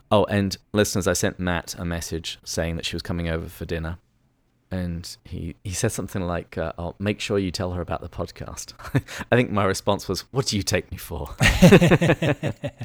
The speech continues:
She actually said she had already heard of us. And at the end of the night, I gave her a Pints of Jack sticker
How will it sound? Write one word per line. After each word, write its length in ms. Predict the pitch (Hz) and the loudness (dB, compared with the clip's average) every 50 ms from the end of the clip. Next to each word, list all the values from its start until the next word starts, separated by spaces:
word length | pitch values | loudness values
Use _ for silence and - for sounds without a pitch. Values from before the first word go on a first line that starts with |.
| - - - - - - - - - | -12 -10 -10 -10 -8 -10 -10 -10 -4
She 200 | - - 135 127 | 2 6 8 8
actually 240 | 123 120 - 139 | 8 6 2 0
said 320 | 120 - 135 117 110 - - | 4 6 6 6 6 4 0
she 200 | - - 110 104 | -2 2 4 4
had 120 | 98 95 - | 4 4 4
already 300 | - 104 104 101 92 82 | 4 4 4 4 2 2
heard 260 | 85 92 85 85 - | 0 0 0 0 -2
of 80 | - | -4
us. 320 | - - - - - - - _ _ - | -8 -8 -8 -8 -10 -10 -14 _ _ -4
And 200 | 90 90 90 - - - - - - _ - | -4 -2 -4 -4 -8 -16 -20 -20 -8 _ 0
at 200 | 113 104 - - | 0 0 0 0
the 360 | 127 120 110 110 110 107 - - | 0 2 2 2 2 0 0 0
end 140 | 110 107 101 | 0 0 2
of 60 | 95 | 2
the 60 | 92 | 0
night, 200 | 90 87 85 - - | 0 0 0 0 -2
I 80 | 90 | -4
gave 280 | 85 - 87 87 82 - | -2 -2 -2 -2 -2 -2
her 80 | - 87 | -2 -4
a 60 | 85 | -4
Pints 300 | - - 85 - - - | -4 -6 -10 -10 -10 -10
of 60 | 90 | -8
Jack 220 | - - - - - | -6 -6 -6 -6 -6
sticker 360 | - - - - - - 82 | -8 -10 -10 -10 -10 -14 -14